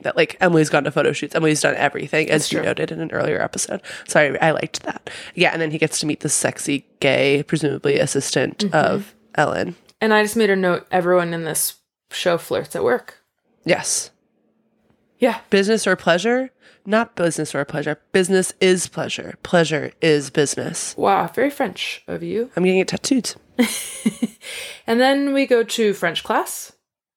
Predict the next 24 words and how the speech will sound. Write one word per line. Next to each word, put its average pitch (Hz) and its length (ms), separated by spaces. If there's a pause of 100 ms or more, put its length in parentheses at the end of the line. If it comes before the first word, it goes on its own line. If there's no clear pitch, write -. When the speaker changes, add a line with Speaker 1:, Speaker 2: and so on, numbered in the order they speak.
(500)
Speaker 2:
where 196 320
Alfie 185 380
and 185 100
Emily 180 240
have 180 100
to - 60
do 180 80
their 175 100
presentations 175 580
on 165 100
each 160 140
other. 196 280 (720)
And 214 100
Emily 202 280
starts 214 420
and 190 460
says, 180 300
you 175 60
know, 165 60
Alfie's - 400
from - 240
Kensington. 254 1120
He's, 175 500 (680)
uh, - 380